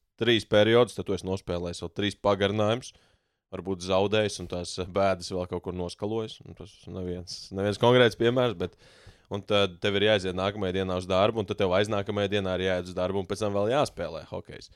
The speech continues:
Nu, tas, nu, man šķiet, Latvijas apstākļos, nu, lūk, tev ir divdesmit minūšu pagarinājums. Nu, rādi, ko tu māki. Ja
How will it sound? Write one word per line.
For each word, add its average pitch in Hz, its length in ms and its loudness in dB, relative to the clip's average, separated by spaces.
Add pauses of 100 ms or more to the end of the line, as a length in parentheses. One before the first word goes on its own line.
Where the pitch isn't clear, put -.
(500)
Nu, 104 160 -4
tas, 120 240 2
nu, 117 240 2
man 123 220 4
šķiet, 110 200 2
Latvijas 113 400 4
apstākļos, 92 600 0
nu, 95 220 -2
lūk, 101 340 0
tev 87 160 -2
ir 85 100 -6
divdesmit 95 460 -2
minūšu 101 320 -4
pagarinājums. 92 800 0 (960)
Nu, 92 140 -2 (340)
rādi, 104 400 6
ko 127 160 4
tu - 80 -4
māki. 127 480 2
Ja 92 80 -2